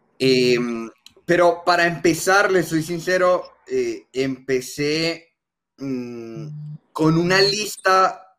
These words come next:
no completa, o sea, de alguna u otra manera, sí mis papás desde muy pequeños me empezaron a, a, a formar y a guiar como de... De, de los criterios que debía de, de tener para, para poder elegir a, a esa persona,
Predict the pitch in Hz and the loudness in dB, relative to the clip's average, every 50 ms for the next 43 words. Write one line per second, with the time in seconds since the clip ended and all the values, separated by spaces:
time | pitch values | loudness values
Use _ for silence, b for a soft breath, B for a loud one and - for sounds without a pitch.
0 | 151 _ _ 151 151 143 147 147 156 156 151 151 - 160 160 156 156 - 156 156 | -20 _ _ -16 -8 -4 -4 -2 0 -2 -2 -2 -6 -6 -6 -6 -6 -4 -2 -2
1 | 151 143 143 123 104 98 - - - 127 123 123 123 123 123 120 135 139 147 156 | -2 -2 -4 -6 -6 -6 -6 -8 -6 -4 -2 -2 -2 -2 -2 -4 -4 -2 -2 -2
2 | 156 165 160 151 139 131 127 123 123 123 135 139 143 147 147 - - - _ _ | -2 -2 -4 -2 -2 -2 -4 -4 -4 -2 0 2 2 2 0 -2 -8 -18 _ _
3 | _ _ _ - - - 147 151 160 165 156 - 143 123 123 - 127 127 131 135 | _ _ _ -18 -8 -4 -4 -2 -2 -4 -4 -4 -4 -6 -4 -2 -2 -2 -2 -4
4 | 147 135 131 127 120 120 113 - 139 135 135 143 139 143 143 147 143 135 127 127 | -6 -6 -6 -6 -6 -6 -8 -8 -8 -8 -6 -6 -4 -2 -2 -2 -2 -2 -4 -6
5 | 123 - - 120 113 110 107 120 131 139 139 135 123 - - 113 110 104 - 113 | -6 -6 -8 -10 -6 -6 -4 -4 -2 -2 -2 -2 -4 -6 -6 -6 -6 -4 -4 -4
6 | 117 - - 113 107 110 110 110 120 127 131 127 123 117 110 107 113 - - 135 | -6 -6 -6 -8 -6 -6 -4 -4 -2 -2 -2 -2 -2 0 0 0 -2 -4 -8 -6
7 | 135 131 127 120 113 107 98 - _ _ _ _ _ _ _ _ _ - 120 120 | -4 -4 -2 -2 -4 -4 -6 -8 _ _ _ _ _ _ _ _ _ -8 -4 -2
8 | 117 113 107 95 - _ - - 117 113 117 127 127 123 123 - - 143 135 139 | 0 0 0 -2 -4 _ -8 -6 -4 -2 0 0 -2 -2 -2 -4 -4 -4 -4 -2
9 | - 160 165 190 190 185 - 185 165 147 143 147 156 170 175 175 170 165 165 - | -2 2 2 2 2 2 0 0 2 2 2 2 2 2 4 4 2 0 0 -2
10 | 143 135 135 135 127 120 120 127 131 131 - 160 151 143 139 127 113 - - 120 | -6 -4 -2 -2 -4 -2 -2 -4 -4 -2 -2 0 2 4 4 2 2 -2 -4 -4
11 | 117 113 - 120 113 113 120 135 143 135 - 117 117 123 127 - - 120 120 117 | -4 -2 -2 -2 -2 0 0 0 -2 -2 -4 -4 -2 -2 -2 -2 -4 -4 -6 -4
12 | 120 131 - 156 147 156 165 165 151 143 139 135 139 | -4 -4 -4 -4 -6 -4 -4 -2 -2 -2 -4 -6 -10